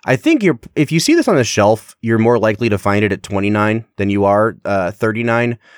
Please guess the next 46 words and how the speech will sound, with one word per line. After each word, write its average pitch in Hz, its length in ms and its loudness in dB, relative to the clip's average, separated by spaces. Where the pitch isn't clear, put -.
But 147 140 2
just 175 160 -2
for 190 80 0
the 175 80 2
sake 151 180 0
of 127 100 0
argument, 110 480 0
we'll 139 140 -2
say 170 220 -2
thirty-five. 98 840 -2
Coming 180 220 0
from 180 140 0
a 165 60 0
smaller 127 420 2
outfit 107 440 -2
here, 101 340 -2
a 107 60 0
non-distilling 113 640 0
producer, 95 500 0
or 101 160 2
I 98 40 0
guess, 98 340 -2
you 95 140 -6
know, 80 180 -4
they 104 120 0
are 104 140 2
distilling, 87 560 -4
but 90 240 -2
it's, - 260 -8
you 269 100 -10
know, 180 120 0
they, 160 160 0
they 160 160 -2
take - 160 -4
the 160 80 -2
time 131 220 0
to 127 80 0
blend 104 340 0
it. 107 180 0
They 107 140 0
do 107 180 0
that 107 180 0
kind 110 180 0
of 98 80 -2
second 113 400 -4
barreling. 101 560 2